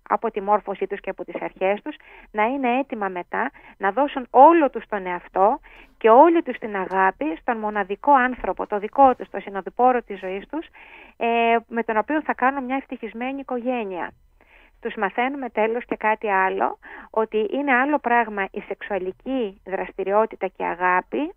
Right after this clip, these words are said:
η λεγόμενη, και άλλο η αληθινή αγάπη. Δηλαδή αυτό είναι κάτι το οποίο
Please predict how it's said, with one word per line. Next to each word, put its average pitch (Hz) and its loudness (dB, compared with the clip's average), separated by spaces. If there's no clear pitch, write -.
η - -4
λεγόμενη, 180 0
και 226 2
άλλο 294 2
η 285 -2
αληθινή 254 -6
αγάπη. 180 -4
Δηλαδή 196 0
αυτό 247 -2
είναι 254 -4
κάτι 214 -2
το 214 -4
οποίο 254 -2